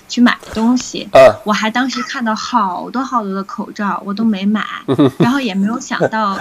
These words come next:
Speaker 1: 就新冠会这么严重，
Speaker 2: 嗯。
Speaker 1: 会到澳洲来。
Speaker 2: 嗯。
Speaker 1: 然后，但是我们因为当时坐的是那个ava Air，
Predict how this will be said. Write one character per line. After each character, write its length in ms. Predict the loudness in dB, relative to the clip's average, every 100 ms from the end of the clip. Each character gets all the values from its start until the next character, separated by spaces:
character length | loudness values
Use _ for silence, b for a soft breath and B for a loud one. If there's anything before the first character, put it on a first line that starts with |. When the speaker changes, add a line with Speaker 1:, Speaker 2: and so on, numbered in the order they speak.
| -6
Speaker 1:
就 80 | -6
新 280 | -8 -6 -6
冠 180 | -4 -6
会 160 | -8 -10
这 80 | -2
么 100 | -2
严 320 | -2 -8 -8
重， 180 | -6 -8
Speaker 2:
嗯。 40 |
Speaker 1:
会 200 | -4 -2
到 160 | -2 -4 -6
澳 180 | -8 -8
洲 200 | -10 -16 -10
来。 220 | -8 -2
Speaker 2:
嗯。 200 | 0 0 -2 B
Speaker 1:
然 180 | 0 0
后， 240 | 0 -2 -6 _ _
但 160 | -4 -2
是 160 | -4 -8
我 160 | -6 -2
们 140 | 0
因 100 | 0
为 100 | -2
当 220 | -4 -6 -6
时 140 | -8
坐 200 | -6 -6
的 100 | -6
是 120 | -4
那 140 | -4 -4
个 80 | -8
ava 460 | -6 -6 -2 -4 -4
Air， 280 | -8 -10